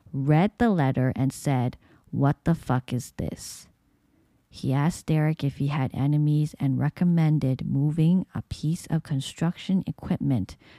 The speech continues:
from the back porch in case the watcher tried to toss it through a window. Derek rushed back to his wife and kids,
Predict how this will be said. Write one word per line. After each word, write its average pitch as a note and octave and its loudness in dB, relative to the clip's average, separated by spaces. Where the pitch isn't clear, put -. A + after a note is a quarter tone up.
from C3+ 0
the B2+ -2
back B2 -4
porch G#3 -2
in C3+ 0
case E3 -2
the D3+ -2
watcher D3 0
tried C3 -4
to D3 -2
toss - -6
it B2+ -4
through B2+ -2
a A#2 -2
window. C#3 -2
Derek A#3 2
rushed D#3+ 0
back C3+ 0
to C#3+ -2
his C#3+ 0
wife F3+ 2
and F#3 2
kids, - -8